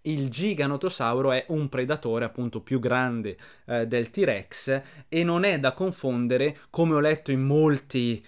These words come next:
eh, siti, in molti blog che hanno fatto la lista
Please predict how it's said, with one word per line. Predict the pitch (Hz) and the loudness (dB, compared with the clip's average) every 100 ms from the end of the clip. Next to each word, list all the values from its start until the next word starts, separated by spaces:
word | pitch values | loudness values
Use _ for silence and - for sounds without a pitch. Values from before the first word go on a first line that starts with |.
| - - | -20 -6
eh, | 123 123 123 117 113 | -2 0 0 0 -2
siti, | - - 160 143 | -4 -2 -2 0
in | 131 | 0
molti | 131 135 139 | 2 0 -2
blog | 127 139 139 135 | 0 0 0 -4
che | 131 | -4
hanno | 123 | -4
fatto | 135 131 131 | -4 -4 -2
la | 120 | 0
lista | 127 135 - - 107 | 0 -2 -6 -8 -8